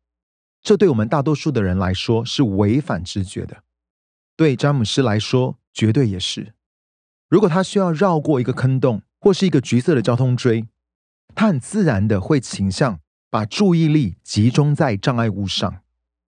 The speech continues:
而不是绕过障碍物的道路。问题是，正如任何一位有经验的摩托车手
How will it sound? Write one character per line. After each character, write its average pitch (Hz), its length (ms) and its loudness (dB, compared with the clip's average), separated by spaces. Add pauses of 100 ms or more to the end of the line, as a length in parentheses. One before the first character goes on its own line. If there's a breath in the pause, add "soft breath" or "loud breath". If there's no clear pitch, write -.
(240)
而 143 120 4
不 202 140 -2
是 202 140 0
绕 175 200 2
过 127 180 0
障 120 160 -2
碍 117 120 0
物 107 120 0
的 95 80 -4
道 92 200 -2
路。 90 220 -8 (1080)
问 151 200 4
题 101 160 -4
是， - 300 -6 (420 loud breath)
正 214 160 4
如 151 140 2
任 180 220 2
何 113 160 -2
一 110 80 0
位 123 160 2
有 98 120 0
经 147 280 -2
验 147 160 2
的 104 80 2
摩 104 180 2
托 113 100 0
车 120 220 0
手 101 300 -4